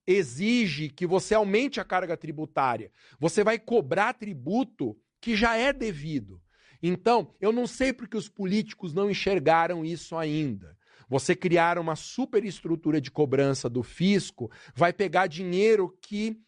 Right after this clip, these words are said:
os grandes devedores teriam que pagar para a população, para a estrutura do Estado, e não pagam.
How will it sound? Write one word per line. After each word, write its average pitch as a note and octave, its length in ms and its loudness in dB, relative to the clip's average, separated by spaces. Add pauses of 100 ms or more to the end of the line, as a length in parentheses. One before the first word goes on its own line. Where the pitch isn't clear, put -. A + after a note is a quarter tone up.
(220)
os D#3 160 -2
grandes D#3 360 0
devedores D#3 840 2
teriam G3 440 2
que G3 120 -16
pagar C#3+ 500 -2 (460)
para D3+ 320 2
a C3+ 60 -2
população, D3 760 -2
para D#3+ 140 -4
a - 20 -2
estrutura C#3+ 500 0
do C3+ 100 0
Estado, D3+ 640 0
e D3+ 100 -6
não D3 240 -4
pagam. G#2 560 -8